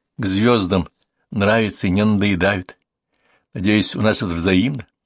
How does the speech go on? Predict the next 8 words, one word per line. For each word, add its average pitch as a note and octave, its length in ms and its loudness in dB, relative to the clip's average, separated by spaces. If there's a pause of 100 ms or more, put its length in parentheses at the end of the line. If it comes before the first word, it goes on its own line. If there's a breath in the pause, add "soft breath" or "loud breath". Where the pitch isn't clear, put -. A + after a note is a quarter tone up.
(1300 soft breath)
В - 60 -20
последнее F#3 560 2
время F#3+ 320 2
стал G3 240 -2
выбирать F3+ 420 2
одну E3 380 0
и F3+ 140 0
наблюдать, F3+ 760 0